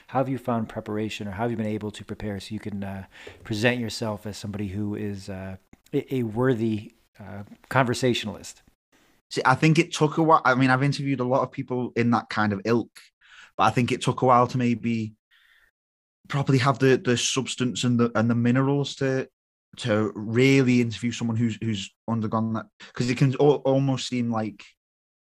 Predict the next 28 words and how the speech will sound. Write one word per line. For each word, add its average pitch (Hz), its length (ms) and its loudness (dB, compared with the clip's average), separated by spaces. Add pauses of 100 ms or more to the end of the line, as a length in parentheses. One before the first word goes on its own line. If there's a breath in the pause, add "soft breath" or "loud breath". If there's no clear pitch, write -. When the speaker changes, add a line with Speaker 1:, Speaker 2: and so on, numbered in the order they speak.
(580)
Speaker 2:
you've 113 120 0
got 147 200 4
to 139 100 0
give 117 240 0
these 127 160 0
people 120 320 -4
and 113 100 0
their 110 120 -2
stories, 113 420 -2
and 113 80 0
oftentimes 117 540 -2
their 104 100 0
trauma, 117 480 0
the 101 100 -4
respect - 600 -6 (540)
that 120 100 2
it 113 120 -2
deserves 127 420 0
by 107 260 0
a-, - 240 -2 (720 soft breath)
asking 143 360 4
the 131 60 4
tough 143 300 0
questions. 113 460 0
But 101 80 -2
I 110 100 2
was 113 160 0
always, 131 640 0